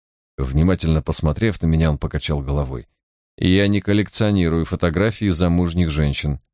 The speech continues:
Доброй ночи». «Что ж, спасибо», сказал я.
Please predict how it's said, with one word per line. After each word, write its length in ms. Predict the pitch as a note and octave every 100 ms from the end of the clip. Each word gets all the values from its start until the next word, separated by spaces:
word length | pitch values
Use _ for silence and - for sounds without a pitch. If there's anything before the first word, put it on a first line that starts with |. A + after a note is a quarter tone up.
| _ -
Доброй 460 | F2 F#2+ F#2 F2+ F#2+
ночи». 380 | D#2+ C2+ - - _ _ _ _ _ -
«Что 380 | - - G2+ D2+
ж, 160 | - - _ _ _ -
спасибо», 720 | - G3+ - F#3 E3+ C#2+ - _
сказал 440 | - D2+ C2+ C2+
я. 240 | C2+ C2